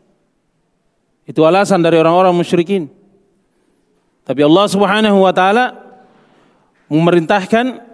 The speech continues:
Nabi kita Muhammad sallallahu alaihi wasallam untuk memerangi mereka seluruhnya tanpa membeda-bedakan di antara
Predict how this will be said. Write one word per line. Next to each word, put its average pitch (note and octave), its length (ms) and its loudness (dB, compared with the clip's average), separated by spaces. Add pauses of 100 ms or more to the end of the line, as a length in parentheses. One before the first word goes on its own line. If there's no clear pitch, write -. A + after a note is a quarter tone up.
(680)
Nabi G3+ 400 0
kita F#3+ 80 0
Muhammad G3 480 0
sallallahu F3+ 320 2
alaihi E3 80 -4
wasallam F#3+ 280 2 (120)
untuk F#3+ 360 0 (1200)
memerangi G3 800 0
mereka F#3 480 0
seluruhnya E3+ 480 2
tanpa G#3 560 -2
membeda-bedakan E3+ 1040 -2
di D3 80 2
antara D3+ 240 0